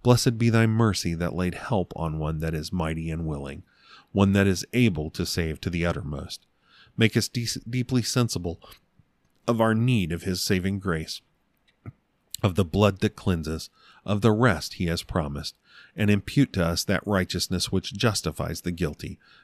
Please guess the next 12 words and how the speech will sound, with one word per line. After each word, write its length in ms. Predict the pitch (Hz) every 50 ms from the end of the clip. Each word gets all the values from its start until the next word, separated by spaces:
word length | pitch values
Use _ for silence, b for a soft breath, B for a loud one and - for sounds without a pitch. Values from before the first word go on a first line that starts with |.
| b b
gives 220 | - 107 101 90
them 140 | - 107 95
a 60 | 95
title 360 | - - - 104 101 98 101 104
to 180 | - - 107
eternal 380 | 107 104 - - 117 113 120 117
life 320 | 104 85 78 78 78 - b b b b b b b
and 160 | 98 98 95
possession 500 | - 117 98 107 123 110 - - - 78
of 120 | 78 78 76
the 80 | 85
Spirit. 440 | - - - - 80 71 69 60 -